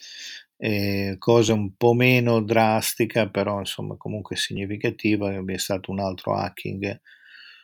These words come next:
sul, ehm, sul server di Discord di Bored Apes e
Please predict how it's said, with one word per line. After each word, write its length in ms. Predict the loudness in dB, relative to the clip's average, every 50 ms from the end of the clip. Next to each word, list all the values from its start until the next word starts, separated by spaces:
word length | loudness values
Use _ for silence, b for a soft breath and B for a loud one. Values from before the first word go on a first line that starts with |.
| B B _
sul, 460 | -4 -4 -2 0 0 0 0 2 0
ehm, 640 | 0 0 0 0 -2 -2 -2 -4 -4 -6 -8 -10 -12 _ _ _ _ _ _ _ _ _ _ _ _ _ _ _ _ -20 -20 _ _
sul 380 | -10 -8 -6 -2 0 0 0
server 560 | 2 4 4 4 4 4 2 2 2 0 0 0
di 160 | 0 0 0
Discord 680 | 2 0 0 0 0 0 0 2 2 2 0 0 0 0
di 160 | 0 0 0
Bored 340 | 0 0 0 2 0 0 -2
Apes 680 | -2 -4 -4 -4 -4 -4 -4 -4 -2 -2 -2 -2 -4 -6 _ _ _ _ _
e 640 | -8 -6 -4 -2 -2 0 -2 -2 -2 -4 -4 -6